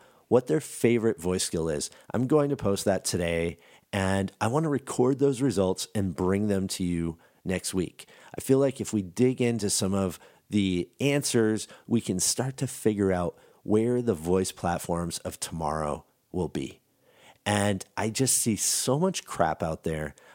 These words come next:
I see people not taking this seriously, and I wanna see people starting to build incredible new platforms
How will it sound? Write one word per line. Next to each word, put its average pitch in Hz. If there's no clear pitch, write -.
I 80
see 117
people 110
not 98
taking 107
this 95
seriously, 90
and 90
I 95
wanna 104
see 120
people 90
starting 101
to 110
build 82
incredible 95
new 90
platforms 80